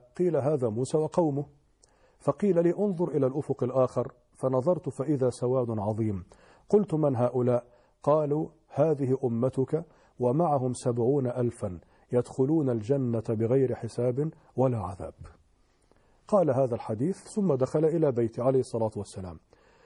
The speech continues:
فخاض الناس في أولئك السبعون ألف الذين يدخلون الجنة بغير حساب ولا عذاب، من هم؟ فقال بعض الناس:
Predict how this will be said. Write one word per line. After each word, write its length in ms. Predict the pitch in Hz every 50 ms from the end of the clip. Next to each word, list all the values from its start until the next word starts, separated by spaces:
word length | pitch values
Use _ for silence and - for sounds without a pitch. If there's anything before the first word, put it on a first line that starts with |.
| _ _ _
فخاض 460 | - - 131 - - 220 226 175 190
الناس 400 | 175 160 170 190 196 180 - -
في 140 | 147 - 143
أولئك 480 | 139 139 135 147 165 165 147 143 -
السبعون 520 | 123 - - - 123 107 104 120 143 131 117
ألف 520 | 117 131 127 123 107 - - - - - _ _ _ _ _ _ _
الذين 440 | 120 120 120 123 123 123 170 180 165
يدخلون 500 | 147 131 127 - - 131 131 151 147 131
الجنة 420 | 120 110 107 135 143 139 131 123
بغير 360 | 113 113 120 117 131 131 127 -
حساب 500 | - - 120 - 127 120 120 117 120 123
ولا 240 | 131 143 143 135
عذاب، 280 | 117 117 117 117 113 - - - _ _ -
من 180 | 160 214 226
هم؟ 280 | 185 120 123 107 92 85 - _ _ - - _ _ _ - _ _ _
فقال 420 | - 160 - - 226 226 214 190
بعض 260 | 175 185 165 151 135
الناس: 500 | 135 127 127 135 131 127 123 - - -